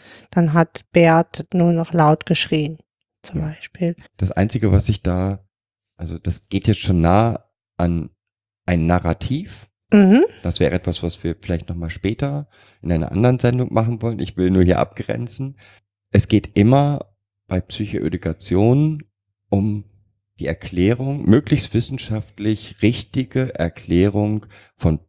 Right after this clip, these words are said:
Speaker 2: psychischen inneren Prozessen.
Speaker 1: Hm. Das ist schon klar, das ist bei einem dreijährigen Kind nur,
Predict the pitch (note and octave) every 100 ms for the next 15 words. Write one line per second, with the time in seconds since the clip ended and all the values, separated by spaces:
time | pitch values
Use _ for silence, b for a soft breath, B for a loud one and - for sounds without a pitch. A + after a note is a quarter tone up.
0 | - - G#2 G#2 - F#2+ - G#2 G#2 F2+
1 | F2+ F2 F2 E2 - F2+ - D2+ D2 -
2 | B1 _ _ _ F#3+ F3+ F#3 - B B
3 | B B - F3+ - F3 - - - -
4 | F#3 - F3+ D3+ A3+ A#3+ F#3+ F#3 - E3+
5 | F3 E3+ E3+ E3 E3 D#3+ F3+ E3+ E3+ E3+
6 | F3+ F3+ - F3 F3 - E3+ E3 D#3